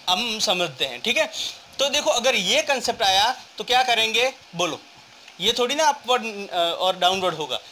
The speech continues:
यहाँ पे upward downward नहीं होगा, यहाँ पे rightward होगा। Open कहाँ पे होगा? Rightward, Positive एक्स एक्सिस पे होगा। और अगर कब? जब ए की value positive,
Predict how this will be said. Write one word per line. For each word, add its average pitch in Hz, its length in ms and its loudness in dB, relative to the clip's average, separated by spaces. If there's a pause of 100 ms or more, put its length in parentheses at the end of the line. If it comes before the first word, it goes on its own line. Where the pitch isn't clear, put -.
(140)
यहाँ 190 180 2
पे 254 120 -2
upward 240 340 -2
downward 214 440 2
नहीं 185 240 -4
होगा, 156 260 -4 (400)
यहाँ 185 140 0
पे 240 120 -2
rightward 202 460 2
होगा। 160 200 0
Open 196 320 -2
कहाँ 220 200 -2
पे 240 100 -2
होगा? 220 260 4 (420)
Rightward, 185 460 2 (180)
Positive 196 540 0
एक्स 269 340 0
एक्सिस 233 360 -2
पे 208 140 -2
होगा। 151 360 -2 (360)
और 247 280 6
अगर 226 640 2 (600)
कब? 269 320 2
जब 208 200 0
ए 202 120 0
की 226 140 0
value 208 420 2
positive, 160 440 0